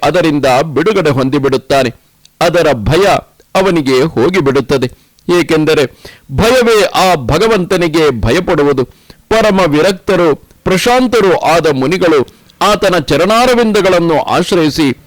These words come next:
ಪವಿತ್ರರಾಗಿ ತಮ್ಮ ಸ್ಪರ್ಶ ಮಾತ್ರದಿಂದ ಇತರರನ್ನು ಒಡನೆಯೇ ಪವಿತ್ರಗೊಳಿಸುತ್ತಾರೆ. ಗಂಗಾ ತೀರ್ಥವಾದರೂ ಬಹು ದಿನಗಳು ಸೇವೆ ಮಾಡಿದರೆ ಮಾತ್ರವೇ ಪವಿತ್ರತೆಯನ್ನು ಉಂಟು ಮಾಡುವುದು.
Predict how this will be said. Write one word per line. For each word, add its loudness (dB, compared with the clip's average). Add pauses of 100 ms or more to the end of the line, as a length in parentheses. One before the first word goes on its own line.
(220)
ಪವಿತ್ರರಾಗಿ 0 (320)
ತಮ್ಮ 0
ಸ್ಪರ್ಶ -4
ಮಾತ್ರದಿಂದ 0 (220)
ಇತರರನ್ನು 0
ಒಡನೆಯೇ 0
ಪವಿತ್ರಗೊಳಿಸುತ್ತಾರೆ. -2 (600)
ಗಂಗಾ 2
ತೀರ್ಥವಾದರೂ 0
ಬಹು 0
ದಿನಗಳು 0
ಸೇವೆ -2
ಮಾಡಿದರೆ 0
ಮಾತ್ರವೇ 0
ಪವಿತ್ರತೆಯನ್ನು -2
ಉಂಟು -2
ಮಾಡುವುದು. 0